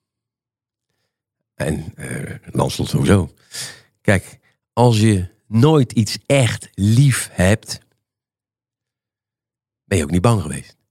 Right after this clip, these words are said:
Als je iets echt heel lief hebt, is de kans dat je bang bent om het te verliezen, is aanwezig.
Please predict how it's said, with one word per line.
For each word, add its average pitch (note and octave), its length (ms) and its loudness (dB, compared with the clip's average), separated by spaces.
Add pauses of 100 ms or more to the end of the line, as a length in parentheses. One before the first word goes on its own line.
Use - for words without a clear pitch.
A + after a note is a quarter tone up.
(640)
Als G#2 120 0
je - 80 2
iets C3+ 180 0
echt E3 500 2
heel C#3+ 260 4
lief C3+ 260 2
hebt, E2+ 340 -4 (320)
is - 120 -4
de - 80 0
kans A2 640 -2 (760)
dat - 120 -8
je A2 80 0
bang C#3 320 2
bent G2+ 140 2
om G#2+ 120 -2
het G2 120 -2
te F2+ 100 -4
verliezen, G2+ 520 0
is G#2+ 140 0
aanwezig. F2+ 500 -2